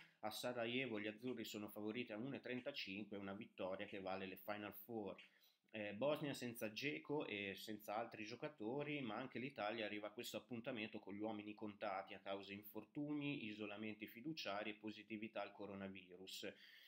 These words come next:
anche se va detto che gli azzurri hanno risposto bene con la vittoria recente contro la Polonia.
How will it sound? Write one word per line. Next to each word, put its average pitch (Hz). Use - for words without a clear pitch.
anche 139
se 131
va 123
detto 120
che 104
gli 107
azzurri 113
hanno 101
risposto 117
bene 107
con 104
la 95
vittoria 101
recente 101
contro 98
la 92
Polonia. 92